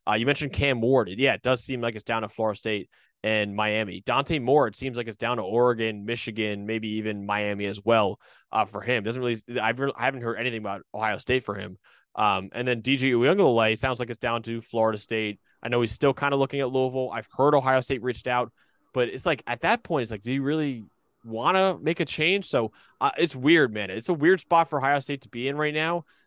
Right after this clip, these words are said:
And, yeah, I think Malachi Nelson would be a good get, but also, again, it's like, you don't know what you got in the kid either.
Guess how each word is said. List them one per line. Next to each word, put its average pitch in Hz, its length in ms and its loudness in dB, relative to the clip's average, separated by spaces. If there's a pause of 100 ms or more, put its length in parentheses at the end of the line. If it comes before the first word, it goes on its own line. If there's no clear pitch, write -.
(120)
And, 117 360 0
yeah, 143 220 4
I 143 80 4
think 180 140 -2
Malachi 175 340 0
Nelson 131 340 -2
would 127 100 -6
be 127 100 0
a 120 40 -2
good 131 240 0
get, 143 280 0
but 139 100 -2
also, 156 300 -2
again, 147 260 -4
it's 120 160 -8
like, 120 120 -8 (140)
you 123 140 -4
don't 180 120 0
know 147 120 0
what 107 260 -2
you 110 200 -12
got 127 240 0
in 104 60 -10
the 87 80 -14
kid 95 260 -8
either. 123 340 0